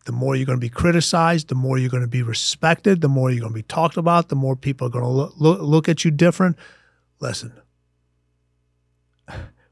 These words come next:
winning makes you different. Winning makes you different. It does make you different, wi-, wi-, without a diff-, and you know what different does? It scares people.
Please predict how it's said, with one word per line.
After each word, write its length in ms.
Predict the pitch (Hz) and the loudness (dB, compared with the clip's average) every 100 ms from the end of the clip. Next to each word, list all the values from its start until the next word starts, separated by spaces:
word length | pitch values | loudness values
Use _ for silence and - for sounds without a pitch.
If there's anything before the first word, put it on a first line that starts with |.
| - | 4
winning 260 | 151 170 | 6 8
makes 260 | 160 151 - | 6 4 0
you 60 | 127 | 0
different. 540 | 127 - 101 - - _ _ _ _ _ _ _ _ _ _ _ _ _ _ - - 127 | 0 0 -6 -16 -20 _ _ _ _ _ _ _ _ _ _ _ _ _ _ -20 -12 -2
Winning 300 | 127 143 139 | 4 6 6
makes 300 | 135 120 123 | 4 0 -4
you 60 | |
different. 520 | 110 113 - - - - _ _ _ _ _ _ _ | -4 -6 -8 -16 -20 -20 _ _ _ _ _ _ _
It 160 | 120 113 | -8 0
does 280 | 127 127 135 | 2 2 2
make 300 | 127 123 123 | 0 -2 -4
you 100 | 110 | -6
different, 440 | 110 101 110 - | -6 -8 -14 -16
wi-, 180 | - 117 | -8 -6
wi-, 240 | 127 117 | -4 -6
without 420 | 131 117 113 123 | -4 -6 -4 -2
a 60 | 123 | -2
diff-, 260 | 123 120 - | 0 -2 -2
and 180 | 120 120 | -4 0
you 60 | |
know 80 | 127 | 2
what 160 | 131 120 | 2 4
different 320 | 139 143 135 | 2 2 -2
does? 340 | 143 147 - - _ _ _ _ _ _ _ _ | 0 0 -2 -12 _ _ _ _ _ _ _ _
It 120 | - - | -8 -6
scares 380 | - 104 101 | -6 -6 -8
people. 360 | - 120 - | -10 -14 -16